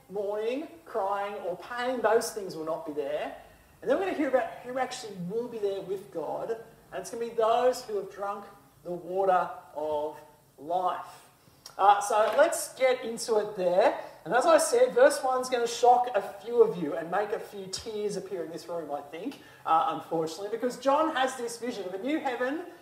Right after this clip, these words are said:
and new earth. For the first heaven and the first earth had passed away. A lot of people speculate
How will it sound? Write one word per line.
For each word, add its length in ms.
and 200
new 240
earth. 260
For 60
the 100
first 340
heaven 220
and 100
the 60
first 300
earth 160
had 180
passed 320
away. 440
A 40
lot 80
of 60
people 180
speculate 680